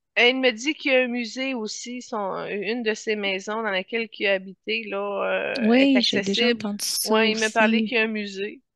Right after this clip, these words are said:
Speaker 1: J'ai pas été, euh, voir, cela dit, mais, euh,
Speaker 2: Non, moi non plus, ça a jamais donné. Ben, j'ai déjà été à l'île d'Orléans,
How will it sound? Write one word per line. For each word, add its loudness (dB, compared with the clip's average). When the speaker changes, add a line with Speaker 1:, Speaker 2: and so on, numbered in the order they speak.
Speaker 1:
J'ai 2
pas 4
été, 4
euh, 4
voir, -2
cela -4
dit, -20
mais, -6
euh, -10
Speaker 2:
Non, 8
moi 6
non 4
plus, 4
ça 4
a 6
jamais 0
donné. -2
Ben, 4
j'ai 0
déjà 2
été 4
à 8
l'île 8
d'Orléans, -2